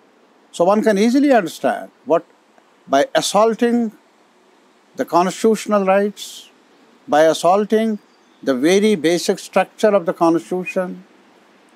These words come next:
what kind of, uh, situation you will expect to emerge out of this whole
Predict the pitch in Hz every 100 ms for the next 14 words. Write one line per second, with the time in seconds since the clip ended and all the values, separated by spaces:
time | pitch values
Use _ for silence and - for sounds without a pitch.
0 | _ _ _ _ _ _ _ _ 139 170
1 | - 220 233 214 208 - - 170 170 -
2 | 151 - 156 156 - 160 151 147 139 135
3 | 127 120 - 135 123 - 131 120 117 110
4 | 107 107 113 107 110 98 - 107